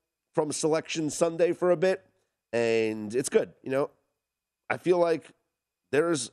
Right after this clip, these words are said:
a large por-, portion of the population that just doesn't know an N F L without Tom Brady. And it's crazy. It's hard for, you know, even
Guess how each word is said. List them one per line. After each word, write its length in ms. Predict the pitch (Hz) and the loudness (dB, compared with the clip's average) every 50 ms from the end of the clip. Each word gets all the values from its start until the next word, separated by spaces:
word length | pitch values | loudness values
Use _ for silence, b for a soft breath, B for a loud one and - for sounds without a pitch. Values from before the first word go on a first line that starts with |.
| _ _ | _ _
a 80 | 127 123 | -2 -2
large 640 | 117 110 117 139 156 151 165 151 135 120 120 - _ | 0 0 2 2 2 2 2 0 -4 -8 -12 -16 _
por-, 420 | - - - 151 147 147 143 113 | -20 -6 -2 0 2 2 2 0
portion 460 | - - - 156 156 143 - 123 117 | -4 -4 -2 -2 -2 0 -2 -2 -2
of 120 | 110 101 95 | -2 -2 -2
the 60 | 104 | -4
population 640 | - - 120 120 - 110 104 110 120 113 - - 92 | -2 -2 -4 -2 -4 -4 -4 -2 -2 -4 -6 -8 -8
that 80 | 95 92 | -8 -8
just 220 | - 107 92 - | -8 -10 -10 -6
doesn't 300 | - 110 107 104 101 92 | -4 -4 -4 -4 -6 -6
know 160 | 101 104 110 | -4 -2 -2
an 100 | 104 95 | -2 -2
N 140 | 80 98 101 | -2 -2 -2
F 180 | 98 95 - - | -2 -2 -2 -2
L 160 | 98 95 90 | -2 -2 -2
without 380 | 87 85 - 101 92 82 - - | -4 -4 -2 -2 -4 -4 -4 -6
Tom 220 | 90 87 80 78 | -8 -6 -6 -6
Brady. 280 | 78 78 67 50 - _ _ _ _ _ _ _ _ _ _ _ _ _ _ _ _ _ _ _ _ _ _ _ _ _ _ _ _ _ _ _ _ _ _ _ _ _ _ _ _ - | -8 -8 -10 -10 -14 _ _ _ _ _ _ _ _ _ _ _ _ _ _ _ _ _ _ _ _ _ _ _ _ _ _ _ _ _ _ _ _ _ _ _ _ _ _ _ _ -4
And 140 | 104 104 | -4 -4
it's 120 | 101 95 - | -2 -4 -4
crazy. 340 | - 113 143 165 117 82 - | -2 -2 -2 -2 -4 -10 -14
It's 200 | - 85 - - | -14 -14 -12 -10
hard 380 | - - 117 127 135 123 110 | -2 0 0 0 0 -2 -4
for, 480 | - - 131 127 127 127 127 123 117 117 - | -6 -2 -2 0 0 0 -2 -6 -8 -10 -12
you 100 | 131 127 | -10 -6
know, 220 | 117 120 127 123 - | -4 -4 -4 -4 -6
even 400 | 113 120 131 135 131 127 117 | -8 -6 -4 -4 -4 -4 -6